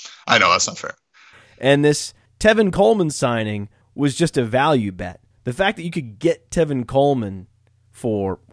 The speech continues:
Speaker 2: five million a year was an embarrassment. Adam Gase saw that contract and he said, "Why the hell did we sign Le'Veon Bell when we could have had Tevin Coleman at value?"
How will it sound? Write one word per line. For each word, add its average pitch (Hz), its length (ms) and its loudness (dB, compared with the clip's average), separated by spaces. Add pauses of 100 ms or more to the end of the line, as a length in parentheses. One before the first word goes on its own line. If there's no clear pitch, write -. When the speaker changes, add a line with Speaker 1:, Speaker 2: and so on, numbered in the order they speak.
Speaker 2:
five 127 360 0
million 135 300 0
a 104 60 -4
year 123 480 -2 (240)
was 131 160 0
an 135 60 4
embarrassment. 113 720 0 (260)
Adam 165 280 4
Gase 156 300 4
saw 151 300 2
that 147 200 0
contract 156 540 -2
and 131 60 -6
he 120 40 -6
said, 120 180 -8
"Why 156 220 2
the 185 120 2
hell 160 400 2
did 120 160 -8
we 123 100 -4
sign 127 760 -2 (280)
Le'Veon 135 480 2
Bell 110 360 0
when 110 120 -6
we 110 80 -6
could 139 160 -4
have 120 120 0
had 123 340 2
Tevin 120 320 -4
Coleman 131 440 0
at 110 200 -8
value?" 107 640 -2